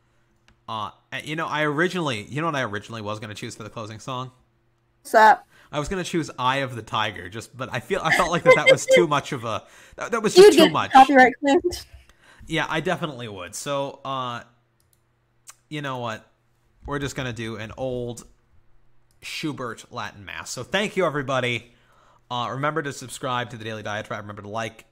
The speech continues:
Speaker 1: share, do all that jazz. And we will be here again tomorrow night on the Daily Diatribe with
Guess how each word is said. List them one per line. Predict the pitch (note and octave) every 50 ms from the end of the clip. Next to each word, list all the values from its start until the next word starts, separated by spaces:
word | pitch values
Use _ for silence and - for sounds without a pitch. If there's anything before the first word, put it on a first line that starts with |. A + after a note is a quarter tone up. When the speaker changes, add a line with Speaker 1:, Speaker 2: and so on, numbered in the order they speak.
| _ -
Speaker 1:
share, | - - - G#2 G2+ G2+ G2+ G2
do | - A#2+ A#2+
all | A2 A2+
that | G#2 F#2+ G#2 A2+ - -
jazz. | G#2+ - G#2 G2 G#2 G2 F#2+ G2 F#2+ - - - _ _ _ _ _ _ -
And | A2 A2 A#2 G#2+ G#2 A2
we | B2 D#3
will | E3+ D#3
be | B2+ D3 C3+
here | A2 D3 C#3 B2+
again | G#2+ G#2 A2+ A2+ A#2+ A#2+ A#2+ A#2
tomorrow | - A#2+ G#2+ A2 A2+ A2+ A2
night | A2 A2+ A2+ A2+ A2+ -
on | - A#2 A2+
the | A2
Daily | G#2 G#2+ G#2+ G2+
Diatribe | G2+ A2 G2 G#2 G#2 - - G2+ G#2 G#2 G2
with | G2+ F#2+ - -